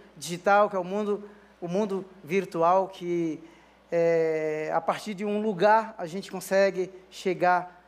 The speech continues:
no mundo inteiro. Eu queria que você orasse por mim, orasse pela minha família, eu, a Sueli,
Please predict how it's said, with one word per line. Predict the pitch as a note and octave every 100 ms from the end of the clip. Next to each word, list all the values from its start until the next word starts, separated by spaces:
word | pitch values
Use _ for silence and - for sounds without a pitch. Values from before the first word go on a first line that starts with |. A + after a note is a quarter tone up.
| _
no | F3+ F3
mundo | F3 G3 A3 G#3 F#3+ G3+ - - _
inteiro. | F#3+ F3 D#3+ D3+ C#3
Eu |
queria | C3+ F#3
que | F#3+
você | F#3 F3+ G3
orasse | F3+ F#3 G#3 G#3
por | E3 D3+
mim, | F#3+ A3
orasse | G3+ F#3 F#3
pela | F#3+ E3+
minha | F3
família, | E3+ E3+ D#3+ G3+ G3 E3
eu, | E3 G3+ G3+
a | E3
Sueli, | - E3 D#3+ G3+ G3+